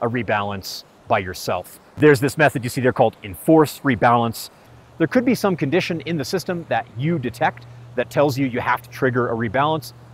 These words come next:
Now you have an A P I for doing that. kip five seven four is an improvement to the Kafka configs shell script. Uh,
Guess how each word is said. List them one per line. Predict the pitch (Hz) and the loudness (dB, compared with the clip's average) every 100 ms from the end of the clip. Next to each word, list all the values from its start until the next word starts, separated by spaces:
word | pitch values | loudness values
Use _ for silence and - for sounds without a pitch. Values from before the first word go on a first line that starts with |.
| - | -4
Now | 120 | 0
you | 135 127 | 0 0
have | 120 | -2
an | |
A | 113 | -4
P | 113 110 | -4 -2
I | 101 | -2
for | 104 | -2
doing | 98 82 | -8 -8
that. | 73 78 - - - 143 | -10 -16 -18 -20 -12 -2
kip | - - | -2 6
five | 196 196 | 6 6
seven | 160 143 | 2 2
four | 139 196 185 | 6 6 6
is | 160 113 | 2 -4
an | 117 | -6
improvement | 104 151 147 147 117 | -2 0 0 -2 -6
to | 147 | -8
the | 104 | -6
Kafka | - - 147 - 151 135 - | -4 0 0 0 0 0 -2
configs | - 107 - 131 143 156 - - - _ | -8 -10 -4 -2 -2 -4 -12 -16 -20 _
shell | - - 165 | -4 2 4
script. | - 202 208 - - - - - | 4 2 2 0 -20 -20 -20 -4
Uh, | 127 120 | 0 2